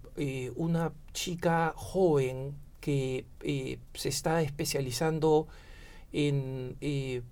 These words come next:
carreras similares a las tuyas, ciencia política, sociología, eh, el, eh, etcétera, el, ¿qué le dirías respecto a la posibilidad de considerar, eh,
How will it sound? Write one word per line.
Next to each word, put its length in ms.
carreras 500
similares 500
a 60
las 140
tuyas, 400
ciencia 380
política, 540
sociología, 1000
eh, 500
el, 220
eh, 460
etcétera, 580
el, 440
¿qué 140
le 140
dirías 760
respecto 640
a 40
la 160
posibilidad 540
de 120
considerar, 920
eh, 560